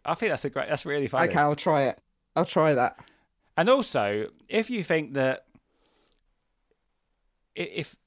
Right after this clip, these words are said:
Speaker 1: I mean, if you, if you retell the exact thing, that sort of thing that she was saying, if they, if it is a bit too much, you could even slightly bring it down a bit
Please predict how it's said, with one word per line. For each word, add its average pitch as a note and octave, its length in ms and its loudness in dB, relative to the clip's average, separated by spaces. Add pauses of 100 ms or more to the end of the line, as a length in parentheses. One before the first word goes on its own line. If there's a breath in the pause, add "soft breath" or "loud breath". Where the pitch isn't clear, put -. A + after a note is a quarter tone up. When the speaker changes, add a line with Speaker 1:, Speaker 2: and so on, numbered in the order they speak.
(180)
Speaker 1:
I C#3+ 60 -2
mean, D#3 240 -4
if C#3+ 180 -10
you, - 80 -14 (120)
if E3+ 340 -8
you E3 260 -10
retell E3+ 400 0
the C3 100 -2
exact C3 420 -4
thing, A2+ 200 -4
that G2+ 140 -10
sort - 220 -6
of - 60 -14
thing A2+ 120 -4
that G#2 100 -8
she A2+ 100 -2
was G#2 100 -4
saying, F#2+ 520 -2
if - 100 -12
they, C3+ 280 -4
if - 160 -16
it C#3 80 -8
is C#3 160 -8
a - 60 -8
bit - 180 -12
too C#3 220 -6
much, - 260 -12
you D3+ 80 -6
could D3 120 -6
even G#2+ 280 -4
slightly G#2 480 0
bring G2+ 220 -4
it - 100 -10
down A2+ 300 2
a F#2 60 -6
bit - 320 -6